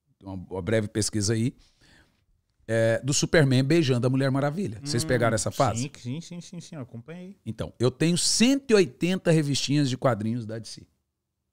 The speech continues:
Speaker 1: E todos os filmes do Super-Homem, desde Smallville,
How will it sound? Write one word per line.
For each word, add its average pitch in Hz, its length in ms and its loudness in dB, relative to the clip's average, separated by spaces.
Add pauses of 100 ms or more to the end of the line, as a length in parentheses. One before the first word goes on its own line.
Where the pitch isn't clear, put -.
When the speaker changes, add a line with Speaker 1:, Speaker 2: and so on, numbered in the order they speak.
(1040)
Speaker 1:
E 123 80 -6
todos 202 640 6
os 180 180 0
filmes 151 300 0
do 123 80 -4
Super-Homem, 90 640 -4 (100)
desde 135 440 0
Smallville, 113 640 -2